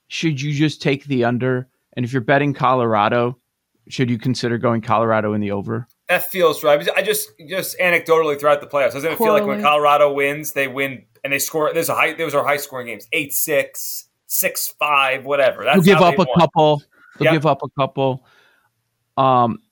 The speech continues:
Speaker 1: nine and one to the under, Tampa Bay, last ten games, nine and one to the under. Remember last series, it started off with a high scoring game. We're like, "Ah, that, yeah,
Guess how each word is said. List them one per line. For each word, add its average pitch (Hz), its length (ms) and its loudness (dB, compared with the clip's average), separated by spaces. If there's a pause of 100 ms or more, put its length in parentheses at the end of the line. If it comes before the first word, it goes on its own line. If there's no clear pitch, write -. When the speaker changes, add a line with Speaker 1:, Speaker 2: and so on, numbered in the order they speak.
Speaker 1:
nine 151 340 2
and 156 200 4
one 143 200 2
to 139 120 -6
the 127 160 -2
under, 117 200 -2
Tampa 110 320 -8
Bay, 101 260 -4 (120)
last 110 300 -10
ten 104 180 -6
games, 95 380 -12
nine 117 220 -2
and 117 120 -4
one 113 140 -4
to 110 80 -10
the 110 140 -4
under. 107 140 -4
Remember 127 300 -2
last 127 300 2
series, 127 440 0
it - 60 -14
started 127 320 2
off 127 160 2
with 120 80 -6
a 120 60 -2
high 123 160 0
scoring 123 340 -4
game. 123 240 -2
We're 110 60 -2
like, 90 200 -8
"Ah, 113 220 -4
that, 107 240 -6
yeah, 107 200 -10